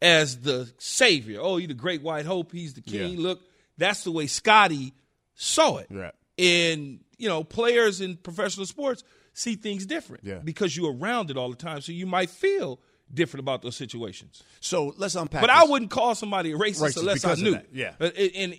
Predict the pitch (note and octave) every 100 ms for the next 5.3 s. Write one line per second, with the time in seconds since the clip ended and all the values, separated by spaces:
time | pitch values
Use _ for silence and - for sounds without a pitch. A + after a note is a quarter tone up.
0 | E3+ D#3+ F#3 F3+ C#3+ G#3+ G3 F#3 F#3 F#3+
1 | D3+ B2 - A3+ G3+ - C3 B2 _ _
2 | _ _ _ - D#3+ C#3 C3+ B2 - G#3
3 | G#3+ F3+ D#3+ F#3 F#3 C#3 C3+ A#2+ - C3
4 | A#2 - B2+ B2 A#2 D4 F4+ A#3 F3 D3
5 | C3+ D#3+ A3+